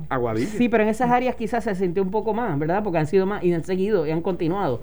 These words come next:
Speaker 2: Pero fíjate que
Speaker 1: ¿Qué, cuál?
Speaker 2: en
Speaker 1: ¿En
Speaker 2: esos
Speaker 1: Arecibo?
Speaker 2: bastiones
Speaker 1: ¿Está temblando?
Speaker 2: No, no, eh, Laja,
Speaker 1: Al sur, al sur.
Speaker 2: Guayanilla, Guánica. Fíjate que arrastraron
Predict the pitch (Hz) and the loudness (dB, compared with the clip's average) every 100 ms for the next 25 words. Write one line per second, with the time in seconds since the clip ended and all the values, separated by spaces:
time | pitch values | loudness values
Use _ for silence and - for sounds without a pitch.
0 | - - - 160 185 233 262 254 240 - | -8 -4 0 2 4 4 2 2 0 2
1 | 151 156 143 175 190 - 277 277 294 285 | 0 2 2 4 4 2 0 2 2 2
2 | 233 262 262 180 165 170 175 240 269 135 | 2 2 2 2 2 0 2 2 2 0
3 | - 160 175 180 151 131 151 160 156 147 | -4 -4 0 2 0 -2 0 2 2 0
4 | 156 160 170 170 170 170 185 170 165 - | 0 2 4 4 4 6 4 4 0 0
5 | 165 165 165 165 170 170 165 165 160 160 | 0 2 2 2 0 0 2 2 2 0
6 | 165 165 165 160 160 151 - - - - | 0 2 0 0 -2 -2 -10 -12 -12 -12
7 | - - 170 202 214 226 226 214 - - | -12 -10 0 2 4 2 0 -2 -6 -12
8 | - 165 170 170 - 180 208 160 147 | -6 -2 0 0 2 2 4 2 0